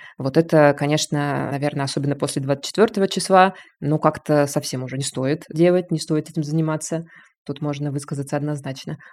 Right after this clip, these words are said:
А в остальных случаях, ну, все делают свои выборы, и у всех свои обстоятельства. Но я очень восхищаюсь нашими героинями, которые сделали выбор в пользу своих взглядов,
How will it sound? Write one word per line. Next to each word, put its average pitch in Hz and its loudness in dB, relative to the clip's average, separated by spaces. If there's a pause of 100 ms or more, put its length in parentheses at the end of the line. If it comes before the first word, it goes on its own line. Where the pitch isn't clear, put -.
А 156 4
в 156 4
остальных 165 4
случаях, 175 -2
ну, 190 2 (260)
все - 2
делают 185 8
свои 170 8
выборы, 160 6
и - 0
у 156 4
всех 202 2
свои 165 6
обстоятельства. 151 0 (200)
Но 175 6
я 180 10
очень 214 8
восхищаюсь 175 4
нашими 160 2
героинями, 160 2 (600)
которые 190 8
сделали 143 6
выбор 165 6
в - -20
пользу 185 6 (180)
своих 165 2
взглядов, 151 4